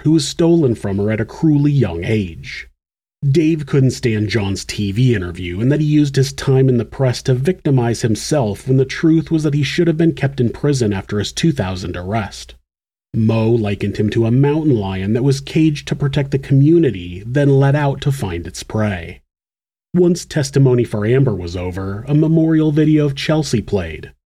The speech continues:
It celebrated her passion and fearless approach to life, how she would laugh with her friends until they cried, and her overall lust for life.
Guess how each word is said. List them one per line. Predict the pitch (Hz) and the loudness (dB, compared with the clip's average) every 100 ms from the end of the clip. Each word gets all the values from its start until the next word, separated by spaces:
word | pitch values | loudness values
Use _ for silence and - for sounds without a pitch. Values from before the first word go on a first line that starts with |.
| _ | _
It | 151 143 | -4 -4
celebrated | - 165 151 143 151 143 139 | -2 -2 0 0 0 0 -2
her | 151 | -4
passion | 139 147 139 139 143 | -2 0 0 2 2
and | 147 139 | 2 2
fearless | 175 175 165 160 | 2 2 2 0
approach | 170 - 92 - | -2 -2 -4 -6
to | - | -10
life, | 90 113 95 - _ - _ _ _ | -4 -2 -4 -8 _ -20 _ _ _
how | - 110 | -4 -2
she | 95 110 | -2 -4
would | 98 | -4
laugh | 101 104 101 - | -4 -4 -6 -6
with | 98 | -6
her | 104 | -6
friends | 90 113 110 107 104 | -4 -2 -2 -2 -2
until | 101 110 | -2 -2
they | 101 92 | -4 -6
cried, | - 120 120 90 90 - 135 | -2 0 0 -2 -10 -8 -2
and | 143 | 2
her | 160 | 2
overall | 165 170 170 160 151 | 4 2 2 2 2
lust | 160 156 - - | 2 0 -2 -6
for | 95 | -8
life. | 90 110 87 - - | -4 -4 -6 -14 -20